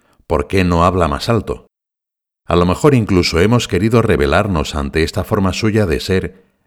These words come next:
e ingenuamente hemos buscado corregirla. Benedicto dieciséis nos prevenía ante aquella tentación, haciéndonos ver que se repite constantemente a lo largo de la historia. Cansado de un camino con un Dios invisible,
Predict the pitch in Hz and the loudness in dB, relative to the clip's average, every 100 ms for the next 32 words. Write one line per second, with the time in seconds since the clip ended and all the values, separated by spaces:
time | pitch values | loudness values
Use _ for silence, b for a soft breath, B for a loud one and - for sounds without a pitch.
0 | - 85 78 - 123 110 110 110 95 92 | -2 0 0 0 2 2 2 0 0 2
1 | 107 87 69 - 98 95 90 - 80 - | 2 0 -4 -4 -4 -2 -2 -2 -2 -2
2 | - - 117 78 - - _ _ _ _ | -6 -4 -2 -4 -8 -16 _ _ _ _
3 | _ _ _ _ _ 90 82 80 85 - | _ _ _ _ _ -2 0 2 0 2
4 | 90 87 92 85 104 110 95 85 82 - | 2 0 -2 -2 2 2 2 -2 -2 -2
5 | 80 71 80 107 104 92 - 69 73 76 | 0 0 0 0 2 0 -2 -4 -2 -2
6 | 78 85 76 67 85 80 73 b b b | -2 -2 -4 -4 -2 -4 -4 b b b
7 | b b 78 113 131 127 110 85 82 120 | b b -6 0 2 4 2 2 2 0
8 | 123 104 80 65 65 101 104 104 73 65 | 0 -4 -4 -6 -4 -4 -2 -2 -2 -6
9 | - 113 104 90 107 98 90 69 65 71 | -2 -4 0 0 0 -2 -2 -2 -2 -2
10 | 73 67 69 67 - 73 62 62 - _ | -2 -4 -4 -4 -4 -4 -4 -8 -18 _
11 | _ _ _ _ _ _ _ _ - 85 | _ _ _ _ _ _ _ _ -2 -2
12 | 82 92 98 85 90 92 90 90 95 110 | 2 2 4 4 4 2 0 2 2 2
13 | 117 76 67 71 71 78 76 92 76 - | 0 -2 -2 -2 0 0 0 -2 -4 -4
14 | 76 73 76 - | -2 0 -2 -6